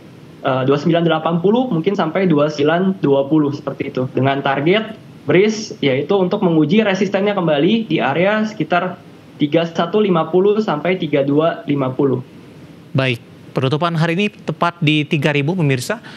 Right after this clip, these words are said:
Speaker 2: melemah cukup dalam di satu koma enam empat persen setelah menyentuh level intraday di tiga ribu seratus sepuluh. Dari bris, kita beralih ke saham pilihan selanjutnya, ada Medco. Nah, ini juga sempat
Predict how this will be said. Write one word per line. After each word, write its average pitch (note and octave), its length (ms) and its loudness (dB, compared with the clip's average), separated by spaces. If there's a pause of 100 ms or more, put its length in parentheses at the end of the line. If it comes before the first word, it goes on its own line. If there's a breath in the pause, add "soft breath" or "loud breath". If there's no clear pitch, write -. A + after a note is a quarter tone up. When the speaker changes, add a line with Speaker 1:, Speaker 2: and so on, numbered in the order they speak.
(200 loud breath)
Speaker 2:
melemah C#3+ 320 -2
cukup C#3 160 -2
dalam C3+ 240 -2
di C3+ 80 -2
satu B2+ 240 -6
koma B2+ 160 -4
enam A#2+ 160 -6
empat A#2+ 180 -4
persen B2+ 300 -2
setelah D3+ 320 -4
menyentuh C3 320 0
level C3+ 240 -4
intraday B2 400 -2
di B2+ 160 -2
tiga A#2+ 320 -2
ribu B2+ 320 0 (320 loud breath)
seratus A#2+ 560 -6
sepuluh. D3+ 400 -2 (480 loud breath)
Dari F3+ 480 2
bris, G#3 320 0
kita F3 240 0
beralih E3 320 -2
ke D3+ 420 0 (140)
saham C#3+ 260 0
pilihan C3 460 0
selanjutnya, C3 560 -2
ada B2+ 240 -2
Medco. C#3 480 -2
Nah, A#2 160 0
ini E3+ 160 -2
juga D3 160 0
sempat B2 320 -6